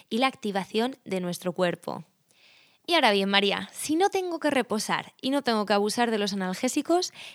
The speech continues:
¿qué es lo que tengo que hacer frente a un dolor lumbar agudo? Pues bien, creo que os he dado alguna que otra pista, y es que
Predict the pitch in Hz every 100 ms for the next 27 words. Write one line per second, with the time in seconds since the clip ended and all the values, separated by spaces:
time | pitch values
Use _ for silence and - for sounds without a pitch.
0 | _ - 339 320 226 202 196 196 254 294
1 | 254 202 - 339 440 - - 214 208 208
2 | 202 254 233 214 208 202 196 240 320 285
3 | 175 156 - - _ _ _ _ _ _
4 | _ _ _ _ _ _ _ - 233 214
5 | - 165 - - _ 220 254 277 240 277
6 | 269 277 285 247 233 240 247 208 196 202
7 | 196 302 - 170 - - 285 311 359